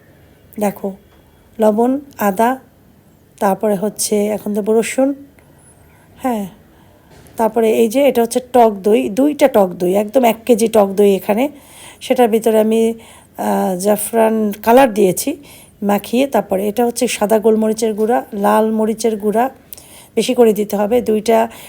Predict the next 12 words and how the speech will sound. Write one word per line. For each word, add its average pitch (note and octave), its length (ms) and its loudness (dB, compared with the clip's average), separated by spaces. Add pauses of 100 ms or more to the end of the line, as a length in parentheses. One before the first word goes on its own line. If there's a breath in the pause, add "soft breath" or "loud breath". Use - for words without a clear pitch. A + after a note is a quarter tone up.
(160 loud breath)
রাঁধুনি A3+ 500 2
কাচ্চি A3 340 -2
বিরিয়ানি A3 300 0
মশলার G#3+ 400 -2
প্যাকেট, A3+ 500 -6 (500 loud breath)
আর A#3+ 140 2
কিছু C4+ 380 -2
এই A#3 160 4
যে G3 140 0
এই G3 160 -2
মশলার G#3 380 -2
সাথে B3+ 360 0